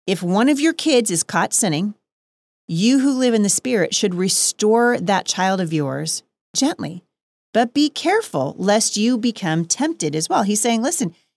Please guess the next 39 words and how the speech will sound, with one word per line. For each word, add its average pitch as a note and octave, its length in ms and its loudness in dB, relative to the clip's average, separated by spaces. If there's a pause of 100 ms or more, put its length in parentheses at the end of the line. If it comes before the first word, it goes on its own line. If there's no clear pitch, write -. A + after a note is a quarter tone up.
you B3+ 140 2
hang E4+ 240 0
around C#4+ 220 2
this A#3+ 120 0
kind A#3+ 200 -2
of F#3 60 2
attitude G3 520 0
stuff E3 300 0
very E3 180 2
long, G3 260 0
and G3+ 80 -2
pretty C4 200 -2
soon C4+ 260 0
you're B3+ 460 0
the D#4 80 0
one E3+ 200 2
with D3+ 120 -2
the E3 80 -4
bad D#3 260 2
attitude. C#3 400 -2
Pretty C4+ 220 -2
soon B3+ 180 -2
you're A#3 500 0
the D#4+ 80 2
one D#3+ 180 2
who's E3 160 0
acting D#3 260 0
like D#3 160 -4
a D#3 60 -4
spoiled D3 360 -2
brat. C#3 240 -4
Pretty A3+ 220 -2
soon A#3 160 -2
you're G#3+ 460 -4
the C4 100 0
one C#3 280 -2 (460)
who A3 160 4
is, E3 460 0
uh, C#3+ 220 -2